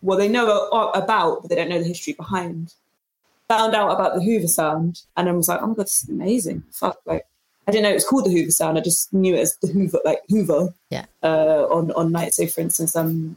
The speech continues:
Speaker 1: on, like, certain synthesizers, I think the Juno. And, um, I was like, "Wow, this makes a great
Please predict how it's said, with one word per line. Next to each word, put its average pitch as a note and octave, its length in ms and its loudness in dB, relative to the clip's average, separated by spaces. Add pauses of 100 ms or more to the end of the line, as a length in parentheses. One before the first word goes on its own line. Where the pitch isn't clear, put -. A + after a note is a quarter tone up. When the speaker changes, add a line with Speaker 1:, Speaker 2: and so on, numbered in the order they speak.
(140)
Speaker 1:
on, F3 140 -2
like, E3+ 220 -6
certain F#3 200 0
synthesizers, E3 400 -2
I - 20 -4
think E3 120 -4
the D#3+ 60 -2
Juno. D#3+ 340 -2 (480)
And, F3+ 360 2
um, F3 520 0 (420)
I B3 40 -2
was A3 80 2
like, G#3 100 2
"Wow, D#4 220 2
this - 180 -2
makes F3 260 0
a F3 60 -2
great B3+ 400 0